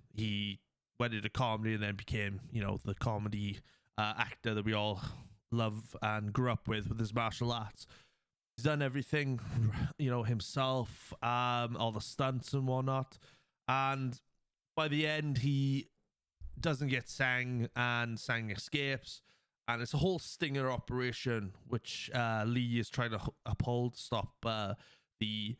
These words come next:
uh, the main bad guy of this, uh, Juntao, to stop his, uh, operation there, which he does successfully. Does successfully. Um, and then we cut to another scene with,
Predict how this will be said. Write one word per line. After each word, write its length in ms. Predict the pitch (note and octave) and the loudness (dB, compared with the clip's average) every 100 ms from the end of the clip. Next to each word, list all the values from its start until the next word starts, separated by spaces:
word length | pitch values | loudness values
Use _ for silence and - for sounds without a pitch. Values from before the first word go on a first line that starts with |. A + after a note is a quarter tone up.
| _ _ _ _ - | _ _ _ _ -2
uh, 100 | A2+ | 0
the 100 | G#2 | 4
main 300 | B2 D#3+ D3+ | 4 4 2
bad 340 | B2+ A#2+ A2+ | 2 0 -2
guy 120 | A2+ A2 | 0 0
of 140 | G2+ | 2
this, 320 | F2 A#2 - - | 2 0 -4 -2
uh, 220 | A2 G#2 | 0 0
Juntao, 720 | G#2+ F3 D#3+ B2 A2 G2+ C#3 - - _ _ _ - | 0 0 0 0 -2 -2 -4 -6 -20 _ _ _ -6
to 560 | C3 B2 A#2+ A#2+ A2+ - _ _ _ _ _ - | 0 2 4 2 2 -2 _ _ _ _ _ -10
stop 240 | - C3 - | -4 0 2
his, 360 | B2 G2+ - - _ | 0 -2 -10 -16 _
uh, 440 | A#2+ A2 G#2+ G#2+ G#2+ - | -2 0 0 -2 -2 -4
operation 600 | B2 - A#2 A#2 G#2 A2+ | -4 0 0 0 0 -2
there, 160 | G#2+ G#2+ | 0 2
which 200 | D#3 - | 2 0
he 80 | D3 | 0
does 240 | C#3+ D3 | 0 0
successfully. 880 | - C3 - D3 C3 - A2+ F#2 D#2+ - _ _ _ _ _ _ _ - | -2 -8 -4 -4 -4 -4 -2 -2 -4 -10 _ _ _ _ _ _ _ -2
Does 160 | B2+ | -2
successfully. 540 | - - A2 - C#2 - - _ _ _ | -4 -6 -6 -6 -14 -16 -20 _ _ _
Um, 560 | A2+ A2+ A2 G#2 G2 A2 _ _ _ _ _ _ | 0 0 0 -2 -6 -10 _ _ _ _ _ _
and 100 | C#3+ | -4
then 120 | C3+ | -2
we 80 | C3 | -2
cut 200 | - B2 - - | -4 -6 -6 -6
to 420 | B2+ A#2+ A2+ G2 - _ | -2 0 0 -4 -10 _
another 280 | A#2+ B2 A#2 | -2 -2 -2
scene 380 | - B2+ A#2+ A2+ | -4 -6 -4 -2
with, 340 | A2 G2 - | -2 -2 -8